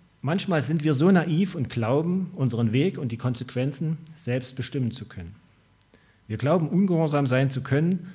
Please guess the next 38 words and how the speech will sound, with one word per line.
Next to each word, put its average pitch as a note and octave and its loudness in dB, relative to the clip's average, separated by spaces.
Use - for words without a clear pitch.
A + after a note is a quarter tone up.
und A2 -4
gleichzeitig C#3+ -2
die G#2+ -6
Fülle C#3 0
des - -8
Geistes A2+ -6
zu F#2 -8
haben. G2+ -8
Das C3 -2
ist C3 -6
ein A#2+ -2
Irrtum. F#2 -8
Sowohl C3 0
die D3 0
Heilige C3 0
Schrift - -4
als E3+ -2
auch C#3 -2
die A#2+ -2
Realität B2+ 0
des - -8
Lebens C3+ -2
bezeugen B2+ -4
etwas A2 -8
anderes. A2+ -6
Ich C#3+ 0
habe D#3+ 4
im C#3+ 2
vergangenen C#3 2
Jahr C#3 2
mit C3+ 0
mehreren C3+ 0
Menschen C3+ -2
gesprochen, B2 -6
die A2+ -6
offensichtlich C3 -6
unglücklich G#2+ -6
waren. G2 -6